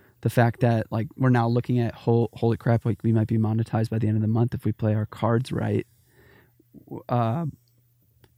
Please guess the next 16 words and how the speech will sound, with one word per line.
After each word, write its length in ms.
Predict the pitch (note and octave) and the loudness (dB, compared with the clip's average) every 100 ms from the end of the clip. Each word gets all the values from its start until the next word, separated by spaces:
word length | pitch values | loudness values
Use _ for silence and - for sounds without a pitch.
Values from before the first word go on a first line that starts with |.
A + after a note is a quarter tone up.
| _ | _
it, 180 | A2 - | -4 2
we 120 | C3 B2 | 6 6
now 340 | A#2 A#2 A#2+ | 6 4 2
feel 300 | A#2 B2 A#2+ | 2 2 4
like 300 | A#2 A2+ - | 4 0 -2
the 80 | B2 | -2
world 300 | A#2+ A#2 A2+ | 0 0 0
is 120 | A2+ | 0
at 140 | A2+ A2+ | 0 -2
our 80 | A2 | -2
fingertips 640 | A#2 A#2 A2+ - G#2 - | -2 -2 -4 -4 -8 -10
creatively 760 | - A2 A2 G#2+ A2 A#2 A2 | -6 -2 0 -2 -2 -2 -2
and 140 | G#2+ A2 | -2 -2
business-wise, 1200 | G#2 B2+ F#2 B2 - - F2 F#2 F2+ G2+ - _ | -4 -6 -8 -10 -14 -16 -12 -12 -12 -14 -16 _
which 180 | A#2+ - | -12 -8
is 320 | G#2+ G#2 - | -8 -8 -14